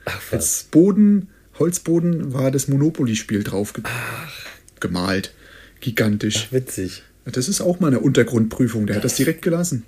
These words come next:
Speaker 1: Das war auch eine Untergrundprüfung.
Speaker 2: Hm?
Speaker 1: Also wirklich meisterhaft.
Speaker 2: Mhm.
Speaker 1: Chapeau.
Speaker 2: Ich glaub, das war so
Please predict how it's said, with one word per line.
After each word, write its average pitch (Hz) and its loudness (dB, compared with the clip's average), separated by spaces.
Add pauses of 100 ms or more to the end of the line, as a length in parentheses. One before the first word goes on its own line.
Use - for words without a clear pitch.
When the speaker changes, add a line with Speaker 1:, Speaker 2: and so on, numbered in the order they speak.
Speaker 1:
Das - -12
war 170 0
auch 208 -8
eine - -6
Untergrundprüfung. 87 -4
Speaker 2:
Hm? - -12
Speaker 1:
Also 87 -6
wirklich 147 -4 (760)
meisterhaft. 107 4 (580)
Speaker 2:
Mhm. - 6
Speaker 1:
Chapeau. 202 4 (260)
Speaker 2:
Ich - -20
glaub, - -12
das - -4
war 139 2
so 131 4